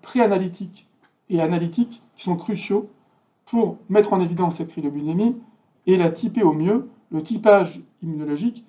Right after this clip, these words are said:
permettant de guider l'enquête étiologique. Ces éléments préanalytiques sont notamment le maintien du tube, euh, avant l'arrivée au laboratoire à une température de trente-sept degrés,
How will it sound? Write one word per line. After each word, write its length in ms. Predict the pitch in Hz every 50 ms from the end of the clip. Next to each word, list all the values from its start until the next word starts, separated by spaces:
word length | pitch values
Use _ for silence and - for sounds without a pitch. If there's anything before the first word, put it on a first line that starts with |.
| _ _ _ -
permettant 400 | 170 170 170 175 170 170 165 160
de 100 | 160 156
guider 460 | 151 156 190 170 175 196 208 208 - - _ _ _ _ _ _ _ _ _ _ -
l'enquête 580 | 170 165 180 185 175 - 214 220 220 - - - - -
étiologique. 560 | 196 170 - 175 156 143 - - - _ _ _ _ _ _ _ _ _ _ _ _ _ _ _ _ _ _ _ _ _ _ _ _ _ _ _ _ _ _ -
Ces 160 | 170 160 190
éléments 320 | 208 214 214 214 214 202 -
préanalytiques 680 | - - 202 185 180 175 180 175 - 202 190 - - - _
sont 80 | - 151
notamment 580 | 170 180 175 185 180 180 190 185 175 165 - - _ _ _ _ _ _ -
le 80 | 165 156
maintien 560 | 165 170 170 170 - - 185 180 180 175 - - _ _ _ _ _ -
du 120 | 175 170
tube, 320 | - - 202 202 175 165 127 - - - _ _ -
euh, 100 | 156 147 - -
avant 280 | 175 170 160 175 214 208
l'arrivée 240 | 180 170 170 160 165
au 40 |
laboratoire 640 | 160 160 156 160 165 165 165 165 175 170 165 156 -
à 80 | 165 165
une 120 | 165 160
température 540 | 170 160 151 - 160 151 156 156 - - 165
de 60 | 147
trente-sept 360 | 143 - 147 139 - 135 127
degrés, 320 | 143 160 160 175 208 240